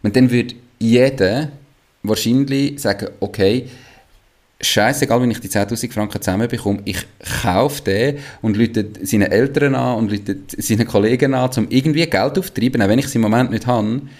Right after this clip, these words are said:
damit ich für zehntausend Franken kann Ferrari kaufen kann, weil es einfach den Wert hat für mich. Und das bedeutet, es liegt nicht am Preis, der dort steht, sondern es liegt daran, dass der Kunde den Wert von eurem Angebot noch nicht auf dem Preisniveau sieht.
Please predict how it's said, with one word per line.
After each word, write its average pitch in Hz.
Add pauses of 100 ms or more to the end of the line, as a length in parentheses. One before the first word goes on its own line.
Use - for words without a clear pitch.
(140)
damit 107
ich -
für -
zehntausend 101
Franken 101
kann 92
Ferrari 110
kaufen -
kann, 101
weil 120
es 127
einfach 107
den 92
Wert 107
hat 120
für 120
mich. 104 (1800)
Und 113 (260)
das 123
bedeutet, 131
es 127
liegt 101 (500)
nicht 139
am 101
Preis, 123
der 156
dort 147
steht, -
sondern 92
es -
liegt 98
daran, 110
dass -
der 98
Kunde 98
den 90
Wert 147
von 120
eurem 113
Angebot 120 (460)
noch 110
nicht 127
auf -
dem 98
Preisniveau 131
sieht. -